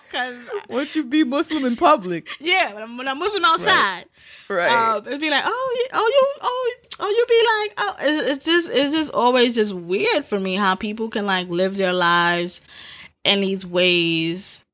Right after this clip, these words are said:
Speaker 1: that are very natural to them, and they get it.
Speaker 2: Mm-hmm.
Speaker 1: And they understand that, okay, I don't go to church every week, or I don't pray all the time, or I don't whatever,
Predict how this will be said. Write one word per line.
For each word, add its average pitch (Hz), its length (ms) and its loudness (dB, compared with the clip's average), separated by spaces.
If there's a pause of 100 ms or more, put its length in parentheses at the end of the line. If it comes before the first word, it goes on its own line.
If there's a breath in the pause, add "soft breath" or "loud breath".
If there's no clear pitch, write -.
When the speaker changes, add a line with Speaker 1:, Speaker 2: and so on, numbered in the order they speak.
(100)
Speaker 1:
that 190 140 4
are 180 80 2
very 208 400 2
natural 202 560 2
to 185 240 -4
them, 175 1040 -2 (1400)
and 190 140 -2
they 185 140 0
get 196 320 2
it. 160 320 -2 (540)
Speaker 2:
Mm-hmm. 170 220 -2
Speaker 1:
And 185 100 0
they 185 220 0
understand 190 880 0
that, 170 180 0
okay, 180 720 2
I 175 140 2
don't 180 240 -2
go 185 180 2
to 196 100 2
church 196 300 2
every 180 260 2
week, 165 560 -2
or 170 140 -2
I 165 180 4
don't 180 400 0
pray 190 240 0
all 175 160 2
the 170 140 -2
time, 165 580 -4
or 165 140 -4
I 170 160 2
don't 170 240 -4
whatever, 165 640 0